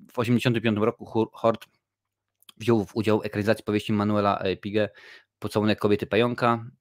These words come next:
Kreacja, e, Luisa, która zostaje niesłusznie skazana na więzienie, przyniosła aktorowi Oscara.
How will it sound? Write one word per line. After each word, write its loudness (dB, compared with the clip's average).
Kreacja, 0
e, -2
Luisa, -2
która -6
zostaje 2
niesłusznie -2
skazana -2
na -2
więzienie, 0
przyniosła -4
aktorowi -2
Oscara. -6